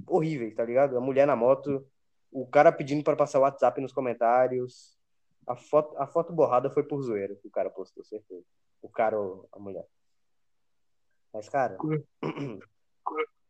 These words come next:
qual a sua opinião sobre isso, não? O dono dessa página é um homem ou uma mulher?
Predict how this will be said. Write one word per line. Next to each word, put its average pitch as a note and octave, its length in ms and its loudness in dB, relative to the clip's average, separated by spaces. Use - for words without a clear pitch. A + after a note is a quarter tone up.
qual C3+ 160 4
a D3+ 40 2
sua D#3 160 0
opinião C#3+ 340 0
sobre A#2 260 -8
isso, G2+ 180 -14
não? G2 280 -14
O A2+ 200 -10
dono C3 320 -2
dessa C3 200 -2
página B2+ 360 2
é B2 120 2
um A#2 160 -2
homem D3 240 -2
ou E3 60 -4
uma D3+ 40 -6
mulher? A#2+ 300 -4